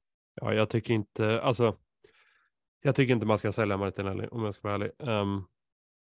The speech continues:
jag tycker inte det är värt ett byte att gå, eh, sideways till en Ödegård eller,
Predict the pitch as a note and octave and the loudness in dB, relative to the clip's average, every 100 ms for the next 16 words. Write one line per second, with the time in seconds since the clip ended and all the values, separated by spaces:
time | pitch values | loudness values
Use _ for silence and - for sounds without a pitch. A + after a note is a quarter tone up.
0 | _ _ - - C#3 A#2 A2+ G#2+ A2 A2+ | _ _ -16 -6 -2 0 0 2 4 4
1 | G#2 - G#2+ A2 G2+ - - A2 G2+ - | 4 0 -4 -2 -2 -4 -6 -4 -4 -6
2 | - A2+ G#2 F2+ - - F#2+ F#2+ F#2 F#2 | 0 4 4 2 -4 -4 0 0 0 0
3 | F#2 G2 G#2 G#2 G2 F#2 F#2 F2+ - G#2 | -2 -2 -4 -2 -2 0 -2 -4 -4 -4
4 | F#2+ F#2+ F#2 G2 G2 F2+ F#2+ G2 F#2+ - | -4 -4 -6 -4 -4 -2 -2 -4 -4 -6
5 | G#2 F#2 F2+ F#2 | -4 -2 -2 -4